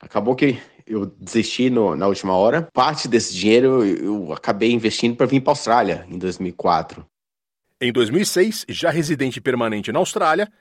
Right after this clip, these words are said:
Speaker 2: ele realizou o sonho indo para a Copa da Alemanha. E não parou mais.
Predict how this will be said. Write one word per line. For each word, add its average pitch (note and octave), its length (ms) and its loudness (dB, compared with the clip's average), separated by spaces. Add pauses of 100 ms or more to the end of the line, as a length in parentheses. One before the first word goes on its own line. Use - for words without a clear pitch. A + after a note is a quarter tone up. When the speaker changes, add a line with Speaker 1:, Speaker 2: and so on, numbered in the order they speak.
Speaker 2:
ele - 160 -4
realizou E3 420 0
o - 20 -4
sonho F#3+ 480 -2
indo G#3+ 200 0
para A3 140 0
a F#3+ 40 -4
Copa F#3+ 260 0
da G3 60 0
Alemanha. D#3 560 2 (340)
E B3+ 80 -8
não A3+ 140 2
parou C3 220 2
mais. F#2 400 -4